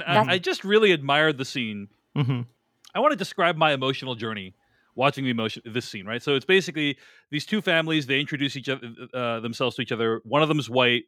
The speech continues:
Speaker 1: one of them is Chinese. Um, uh, but they both have, uh, a Chinese daughter,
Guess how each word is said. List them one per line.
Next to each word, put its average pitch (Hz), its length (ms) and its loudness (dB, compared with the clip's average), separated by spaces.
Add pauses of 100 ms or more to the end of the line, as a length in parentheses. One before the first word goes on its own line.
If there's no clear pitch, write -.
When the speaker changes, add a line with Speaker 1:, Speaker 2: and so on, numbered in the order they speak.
Speaker 1:
one 123 160 -4
of 123 80 0
them 117 320 -2 (100)
is 113 360 -6
Chinese. 110 560 -6 (540)
Um, 110 580 -6 (440)
uh, 123 160 -4
but 139 160 -6
they 147 100 2
both 160 220 2
have, 135 320 0 (160)
uh, 120 280 -4
a 120 80 -8
Chinese 127 340 -4
daughter, 98 340 -8